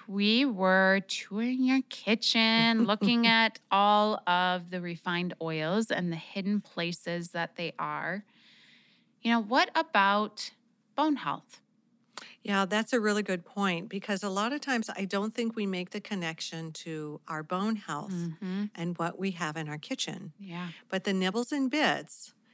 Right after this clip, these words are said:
Speaker 2: that we consume, maybe a handful of this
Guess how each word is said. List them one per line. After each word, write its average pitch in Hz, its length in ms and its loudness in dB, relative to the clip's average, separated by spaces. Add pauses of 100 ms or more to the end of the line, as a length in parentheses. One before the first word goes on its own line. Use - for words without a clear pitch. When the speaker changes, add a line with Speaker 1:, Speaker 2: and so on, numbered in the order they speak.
(160)
Speaker 2:
that 170 200 -6
we 196 200 -2
consume, 190 720 -4
maybe 170 260 -2
a 170 80 -4
handful 170 460 -4
of 165 140 -2
this 175 460 -2